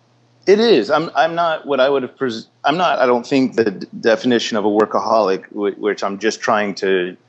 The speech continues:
work and work and work to, to get wealthier and wealthier. Like, I,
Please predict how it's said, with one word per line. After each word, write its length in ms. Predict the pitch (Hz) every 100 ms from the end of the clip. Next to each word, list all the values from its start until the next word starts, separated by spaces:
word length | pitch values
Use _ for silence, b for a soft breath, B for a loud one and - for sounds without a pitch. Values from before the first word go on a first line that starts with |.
| _ _ -
work 240 | 113 110
and 140 | 117 104
work 200 | 101 104
and 120 | 101
work 260 | 101 98
to, 480 | - 104 92 92 92 - _ _ _
to 100 | -
get 300 | 98 107 95
wealthier 420 | - 113 117 110 98
and 120 | 92
wealthier. 420 | 107 110 101 87
Like, 160 | 95 95
I, 380 | 110 117 104